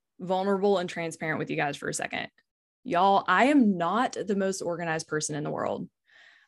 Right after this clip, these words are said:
I actually am not the most disciplined person in the world.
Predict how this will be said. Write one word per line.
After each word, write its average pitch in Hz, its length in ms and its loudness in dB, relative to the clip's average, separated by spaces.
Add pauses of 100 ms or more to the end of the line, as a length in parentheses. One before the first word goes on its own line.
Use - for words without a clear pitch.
(140)
I 240 540 4 (120)
actually 262 640 2
am 214 220 6
not 240 260 0
the 262 60 0
most 285 260 2 (160)
disciplined 226 500 0
person 160 300 -2
in 151 60 -4
the 151 60 -4
world. 135 380 -4